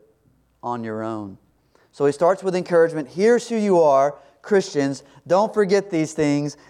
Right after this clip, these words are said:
This is who you are." Now, fifteen through seventeen, here's how you should live. His point here in fifteen through seventeen is very, very clear and very simple. His point is that those who know God, love God, and don't love the world.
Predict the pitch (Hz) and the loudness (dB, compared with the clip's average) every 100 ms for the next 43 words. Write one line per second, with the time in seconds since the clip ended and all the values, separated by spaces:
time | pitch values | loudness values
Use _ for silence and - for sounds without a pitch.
0 | - 160 185 208 - 196 175 147 139 139 | -4 -2 0 0 0 0 2 4 6 4
1 | 135 - - 160 202 180 165 170 165 180 | 2 -8 -6 0 4 4 2 -2 -10 -10
2 | 160 151 180 170 170 - 127 127 127 _ | -10 -4 0 0 0 -6 -4 -6 -10 _
3 | _ _ _ _ _ _ _ _ _ _ | _ _ _ _ _ _ _ _ _ _
4 | _ 151 147 143 127 - - _ _ - | _ -6 -2 -2 -4 -8 -20 _ _ -6
5 | 131 127 123 123 120 113 120 117 101 - | 0 0 0 -4 -8 -6 -2 -2 -2 -10
6 | _ _ _ _ _ _ 147 143 - 214 | _ _ _ _ _ _ -6 -6 -2 -2
7 | 180 170 165 160 180 175 180 156 143 170 | 0 2 2 4 0 0 -4 -4 0 0
8 | 170 156 143 - 139 120 - - 127 165 | -2 -6 -6 -4 -6 -8 -18 -20 -4 2
9 | 208 190 143 160 147 - 156 147 139 - | 4 4 4 2 2 0 -2 0 0 0
10 | 131 135 175 156 - 160 143 131 - 196 | -2 2 2 0 -4 -4 -2 -4 -2 -2
11 | 170 - - - 165 156 170 180 175 156 | -2 -6 -12 -4 -2 0 2 2 0 -8
12 | 151 196 226 160 139 139 147 - 147 190 | -2 0 2 2 2 2 0 -6 0 0
13 | 160 139 123 127 135 - _ _ 147 147 | 2 0 2 2 -2 -12 _ _ -4 -2
14 | 147 139 123 170 170 160 160 143 139 135 | -2 -6 -2 0 0 2 0 0 0 0
15 | 107 | 0